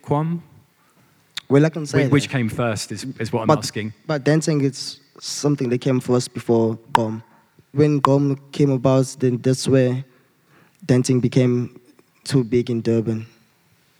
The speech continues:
Speaker 1: You guys are about to embark on a fairly extensive European and Asian tour. Uh, Unsound is the first date. You're also playing in London, you're playing in Panorama Bar, Italy,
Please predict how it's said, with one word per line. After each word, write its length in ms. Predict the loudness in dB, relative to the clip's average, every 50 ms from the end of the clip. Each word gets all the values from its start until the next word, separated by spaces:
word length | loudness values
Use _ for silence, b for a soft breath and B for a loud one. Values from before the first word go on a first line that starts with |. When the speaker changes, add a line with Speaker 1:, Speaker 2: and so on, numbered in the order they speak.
| _ -20 -20 _ _ _
Speaker 1:
You 160 | 0 2 2
guys 300 | 2 2 2 0 0 0
are 60 | 0
about 220 | 0 0 -2 -2 -4
to 180 | -6 -4 -4
embark 400 | -4 -2 0 0 0 -2 -2 -6
on 120 | -6 -6 -6
a 80 | -6 -8 -10 _ _
fairly 420 | -10 -4 -2 -2 0 -2 -2 -4
extensive 840 | -6 -6 -10 -8 -6 -6 -6 -6 -6 -6 -6 -4 -4 -6 -8 -12 -16 -12
European 800 | -6 -2 0 0 2 0 0 -2 -4 -4 -4 -4 -4 -6 -8 -8
and 380 | -6 -6 -6 -6 -6 -6 -6 -6
Asian 340 | -6 -4 -4 -6 -8 -8
tour. 400 | -6 -2 -2 0 0 0 -2 -6 -8 b b b b b b b b b b -16
Uh, 260 | -12 -10 -10 -10 -8 -4
Unsound 520 | -4 -4 -2 0 0 0 0 0 -2 -4
is 220 | -6 -8 -8 -10 -12
the 140 | _ -12 -6
first 300 | -2 -2 -2 -2 -4 -4
date. 280 | -4 -2 -2 -4 -4 -8 _ _ _ -12
You're 140 | -12 -10
also 200 | -10 -10 -10 -12
playing 360 | -10 -8 -8 -6 -6 -6 -6 -8
in 180 | -8 -6 -2
London, 580 | 0 0 0 2 2 2 2 2 0 0 -2 -4
you're 80 | -4 -6
playing 280 | -6 -6 -6 -6 -8
in 220 | -8 -8 -8 -8 -8
Panorama 460 | -8 -6 -4 -4 -2 -2 -2 -2 -2
Bar, 480 | -2 -2 -2 -2 -2 -4 -4 -6 -8 -8 -10
Italy, 580 | -10 -8 -6 -6 -4 -2 -2 -2 -4 -4 -8